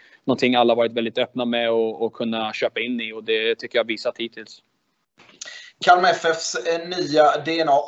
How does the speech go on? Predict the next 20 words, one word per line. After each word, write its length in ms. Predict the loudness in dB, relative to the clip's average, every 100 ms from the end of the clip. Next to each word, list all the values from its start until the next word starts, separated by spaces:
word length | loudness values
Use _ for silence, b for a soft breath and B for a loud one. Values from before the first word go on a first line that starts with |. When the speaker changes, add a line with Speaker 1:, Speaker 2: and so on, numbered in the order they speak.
| 4
Speaker 2:
Avslutningsvis, 580 | 4 -2 -10 -10 -10 -2
Douglas, 460 | 0 2 0 -2 -4
innan 260 | -4 -4 -4
vi 60 |
släpper 340 | -2 -4 -2 -2
dig, 240 | -2 -4
vad 320 | 0 2 4
är 40 | 0
liksom 320 | -6 -10 -6
nästa 500 | -4 -6 -10 -12 -12
steg 360 | -6 -4 -4 -8
för 100 | 0
laget, 300 | 2 2 -6
tycker 200 | -8 -6
du? 80 |
Om 100 | -4
du 80 | -4
får 140 | -4 0
vara 120 | 0
lite 240 | 0 -4